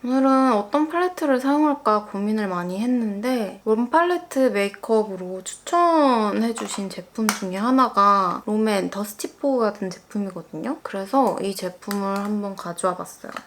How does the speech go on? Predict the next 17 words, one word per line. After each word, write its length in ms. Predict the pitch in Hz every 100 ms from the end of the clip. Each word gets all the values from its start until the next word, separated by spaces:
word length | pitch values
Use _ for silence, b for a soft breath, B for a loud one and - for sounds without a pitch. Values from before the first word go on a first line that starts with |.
| -
이 120 | 240
제품은 520 | - 220 - 294 269
이렇게 580 | 214 208 - 247 208 - -
음영 640 | 226 254 339 339 294 208
컬러들로만 880 | - 254 254 240 208 196 185 175 170
이루어진 840 | 185 196 202 190 - 175 175 175
제품들이라 1080 | - - - 208 202 185 180 214 247 185 - -
좀 320 | 254 240 226
이것저것 720 | 220 254 349 - 294 - 220
이렇게 280 | 180 - -
섞어서 640 | - 320 - - 370 359 254
원하는 1400 | 240 240 180 98 165 202 254 320 311 269 262 247 214 190
정도의 600 | 202 190 202 226 214 190
음영을 380 | 185 208 220 185
만들어서 540 | 165 180 226 233 226
사용하기 500 | - 262 277 254 190
좋아요. 520 | - 170 160 151 -